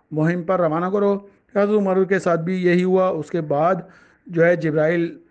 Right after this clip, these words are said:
दोबारा नाजिल हुए अ, परवरदिगार की जानिब से और हुक्म देते हैं कि अली इब्न अबी तालिब को इस मुहिम पर मुसलमानों के साथ भेजो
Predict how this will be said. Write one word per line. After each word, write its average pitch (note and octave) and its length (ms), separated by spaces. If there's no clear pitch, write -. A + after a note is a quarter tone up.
दोबारा D3+ 300
नाजिल F3 340
हुए F3+ 320
अ, D3 180
परवरदिगार D#3 580
की E3+ 120
जानिब E3+ 300
से F#3 160
और D#3+ 440
हुक्म F3+ 220
देते E3+ 240
हैं E3+ 100
कि F3 280
अली E3+ 240
इब्न E3+ 220
अबी E3 160
तालिब D#3 320
को F3 120
इस E3 140
मुहिम D3 320
पर D#3+ 240
मुसलमानों C#3+ 420
के C3+ 60
साथ E3 160
भेजो D#3+ 520